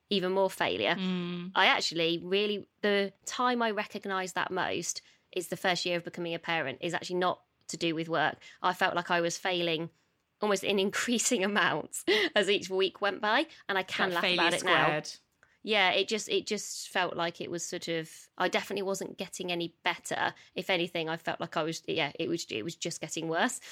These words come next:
Speaker 1: And yeah, you find your way through those moments, but it was interesting to see what kind of comes to mind as those, as those examples. So let's move on from that.
Speaker 2: <laughs>
Speaker 1: And let's talk
Speaker 2: I feel like
Speaker 1: about,
Speaker 2: I
Speaker 1: we're gonna
Speaker 2: did a
Speaker 1: do
Speaker 2: deep breath,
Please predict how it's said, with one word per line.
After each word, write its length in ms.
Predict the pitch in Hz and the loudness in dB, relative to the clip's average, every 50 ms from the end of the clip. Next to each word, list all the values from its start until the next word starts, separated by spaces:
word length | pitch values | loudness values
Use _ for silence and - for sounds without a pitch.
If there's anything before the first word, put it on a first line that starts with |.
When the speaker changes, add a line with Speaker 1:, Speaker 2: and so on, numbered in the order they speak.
| - - - - - - | -14 -12 -14 -8 -4 0
Speaker 1:
And 100 | 381 349 | 2 4
yeah, 140 | 202 151 165 - - | 4 4 2 0 -2
you 100 | 202 214 | -4 0
find 260 | - 247 226 196 190 | 2 2 2 2 2
your 100 | 190 185 | 0 0
way 100 | 185 180 | 0 -2
through 240 | - - 220 202 175 | -2 0 0 2 2
those 200 | 170 165 165 - | 2 0 0 0
moments, 360 | 170 165 160 156 - - - | 0 -2 -2 -2 -6 -8 -2
but 220 | - 180 165 - - _ _ _ _ _ _ _ - | 2 2 2 2 0 _ _ _ _ _ _ _ 0
it 100 | 202 202 | 2 2
was 100 | - 190 | 2 4
interesting 460 | 214 202 202 196 - - - 180 175 170 | 2 2 2 0 -2 -4 -4 -4 -2 -2
to 80 | - | -2
see 120 | - 185 175 | 0 0 0
what 120 | 170 - | 0 0
kind 140 | - 180 175 | -2 -2 -2
of 80 | 165 - _ _ | -2 -4 _ _
comes 300 | - - 185 175 165 - | -8 -4 -4 -4 -4 -4
to 80 | - 185 | -6 -4
mind 340 | 180 180 180 185 190 190 190 | -2 -2 -2 -2 -2 -2 -2
as 120 | 180 - | -4 -2
those, 400 | - 175 175 175 175 175 - - - 185 | -2 -2 0 0 -2 -2 -6 -8 -8 -10
as 100 | 175 - | -8 -4
those 240 | 175 170 170 170 | -4 -4 -4 -4
examples. 680 | 175 - - 165 160 170 165 - - - - - - - _ _ _ - - - - - | -4 -2 -2 -2 -2 -2 -4 -6 -6 -6 -6 -6 -8 -10 _ _ _ -20 -20 -20 -14 -4
So 100 | - 415 | 0 2
let's 120 | 370 294 294 | 2 4 4
move 160 | 302 269 226 | 4 4 4
on 100 | 185 180 | 4 4
from 140 | 170 - 165 | 2 0 -6
that. 320 | 160 170 202 262 - - - - - - - - | -4 -2 -2 -2 -2 -4 -8 -14 -14 -12 -8 -8
Speaker 2:
<laughs> 280 | 330 - - 302 - | -6 -4 -4 -4 -2
Speaker 1:
And 200 | 311 233 254 262 | 2 4 6 6
let's 260 | 320 339 285 285 - - | 6 6 6 4 2 2
talk 40 | |
Speaker 2:
I 0 | |
feel 80 | 339 339 | 4 4
like 140 | 294 302 311 | 2 2 0
Speaker 1:
about, 280 | 254 269 254 233 220 - | 2 4 6 6 6 6
Speaker 2:
I 20 | 320 | 4
Speaker 1:
we're 80 | 294 | 4
gonna 120 | 269 285 277 | 4 4 4
Speaker 2:
did 20 | |
a 20 | 277 | 4
Speaker 1:
do 80 | 277 | 4
Speaker 2:
deep 220 | 262 269 240 - - | 2 2 0 0 0
breath, 480 | 277 277 247 240 240 - - - - | 2 2 2 2 0 -4 -10 -20 -20